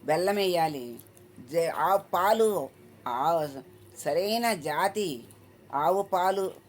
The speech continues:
పోయాలి కానీ, ప-, పాలతో చెయ్యాలి కానీ జెర్సీ ఆవు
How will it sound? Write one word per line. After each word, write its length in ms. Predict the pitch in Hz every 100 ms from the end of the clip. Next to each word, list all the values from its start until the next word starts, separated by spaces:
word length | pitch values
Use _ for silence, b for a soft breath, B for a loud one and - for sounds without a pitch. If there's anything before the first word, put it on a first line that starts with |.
| - - - -
పోయాలి 460 | 143 156 165 156 151
కానీ, 560 | 135 135 156 196 196 170 - - - - 147
ప-, 320 | 135 143 147 -
పాలతో 320 | 156 185 190
చెయ్యాలి 460 | 185 175 165 156 139
కానీ 260 | 139 165
జెర్సీ 640 | 170 139 170 175 - 202 180
ఆవు 340 | 160 160 151